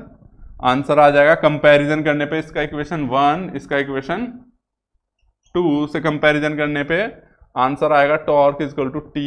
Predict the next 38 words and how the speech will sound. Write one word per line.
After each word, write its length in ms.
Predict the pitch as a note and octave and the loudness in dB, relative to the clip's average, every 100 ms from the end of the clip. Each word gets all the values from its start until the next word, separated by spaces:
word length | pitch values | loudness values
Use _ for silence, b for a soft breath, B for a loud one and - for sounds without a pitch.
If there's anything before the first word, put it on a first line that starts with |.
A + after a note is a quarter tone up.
| C#3 | -4
by 180 | C#3 E3+ - - _ _ _ _ _ _ _ - - - _ _ _ _ _ _ | -4 -6 -8 -18 _ _ _ _ _ _ _ -20 -20 -20 _ _ _ _ _ _
four, 220 | D3+ D#3+ B2 - _ _ _ _ _ | -6 -4 -6 -16 _ _ _ _ _
T 120 | D3 | -6
by 160 | D3+ D#3 | -4 -6
four 220 | D#3 D3+ D#3+ | -4 -6 -6
नहीं, 300 | F#3+ C3+ C3+ | -10 -10 -10
ये 100 | C#3 | -10
जितना 320 | C#3 - D#3 | -12 -12 -12
देखा, 220 | D#3 D#3 F#3 | -12 -12 -12
हाँ, 220 | F#3+ F#3+ | -12 -8
T 140 | E3 | -6
by 140 | D3+ D3+ | -4 -4
four 200 | D#3+ E3+ | -6 -6
ही, 100 | F#3+ B2+ - _ _ _ _ | -6 -10 -16 _ _ _ _
ठीक 140 | E3+ F#3+ | -4 -4
है, 100 | D#3+ - _ _ _ | -6 -12 _ _ _
जो 160 | - C3+ | -8 -4
रिजल्टेंट 540 | C3+ B2+ B2+ A#2+ A2+ F#2+ | -4 -2 -4 -6 -8 -8
आएगा 220 | F#2 F2+ | -8 -8
आपके 200 | F2 - | -10 -14
पास। 200 | - - - _ _ _ | -18 -20 -20 _ _ _
तो 120 | C3 | -12
इसी 160 | B2+ D3+ | -10 -8
के 100 | D3+ | -8
according 420 | D3+ D3 C#3+ C#3+ | -6 -6 -6 -6
दे 80 | C3+ | -6
रखा, 180 | C3+ D3 | -4 -4
आंसर 300 | C#3 C3+ D3 | -4 -4 -4
कितना 220 | D3 D3 | -4 -2
हो 100 | C#3+ | 0
जाएगा, 300 | C#3 D3+ G#3 - _ - | 0 0 -4 -8 _ -12
ए, 240 | A2 D#2+ - _ - - _ _ _ _ _ _ _ _ | -10 -10 -14 _ -20 -20 _ _ _ _ _ _ _ _
आंसर 320 | A2+ B2 C3 | -12 -10 -10
कितना 220 | C3 C3+ C3 | -10 -8 -8
हो 100 | C3 | -6
गया 140 | C#3+ | -6
आपके 180 | C#3+ C#3+ | -8 -10
पास, 300 | C#3+ E3 - | -8 -8 -10